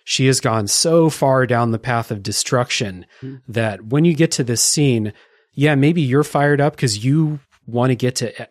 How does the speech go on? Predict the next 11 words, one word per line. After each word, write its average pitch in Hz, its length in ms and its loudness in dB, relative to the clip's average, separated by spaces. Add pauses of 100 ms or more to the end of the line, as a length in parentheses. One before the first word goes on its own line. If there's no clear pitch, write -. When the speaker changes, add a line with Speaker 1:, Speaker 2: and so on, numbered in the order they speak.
(300)
Speaker 1:
Abby 127 300 -2
too, 127 400 -2
as 110 160 -4
the 101 80 -8
player. 113 440 -4 (200)
Speaker 2:
Mm-hmm. 139 240 -8
Speaker 1:
You 131 180 2
wanna 156 200 4
get 113 180 -2
to 113 100 -6
Abby. 92 380 -14